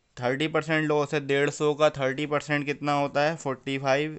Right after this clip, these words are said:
आप निकाल के देख सकते हैं, पैंतालीस किलो का लॉस हो रहा है, ठीक है। और इसको कोई, आ, इस पे कोई अमाउंट नहीं आएगी, ठीक। जो फ-, आ, जो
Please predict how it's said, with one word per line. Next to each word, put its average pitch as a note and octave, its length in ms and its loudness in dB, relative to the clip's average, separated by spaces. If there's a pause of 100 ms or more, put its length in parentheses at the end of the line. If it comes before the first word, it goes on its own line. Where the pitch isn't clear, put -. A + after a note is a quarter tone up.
आप A#2+ 160 2
निकाल B2+ 360 0
के C#3 120 -4
देख C3+ 200 -2
सकते C3+ 320 -8
हैं, C#3 160 -2
पैंतालीस B2+ 460 -2
किलो C3 240 -2
का C3 120 0
लॉस B2+ 320 2
हो C#3+ 160 -2
रहा C#3+ 160 4
है, D3+ 180 -4 (800)
ठीक D3 320 -6
है। D#3 300 -4 (680)
और C3 240 0
इसको C#3+ 400 -6
कोई, C#3+ 500 -6 (440)
आ, B2 360 -6
इस A#2+ 160 -8
पे D#3 180 -8
कोई D3 220 -6
अमाउंट C3+ 400 -4
नहीं C#3 320 -6
आएगी, C#3+ 360 -2 (580)
ठीक। E3+ 320 -6 (1500)
जो C3+ 180 0 (360)
फ-, - 180 -16
आ, B2+ 360 0
जो C3 180 -2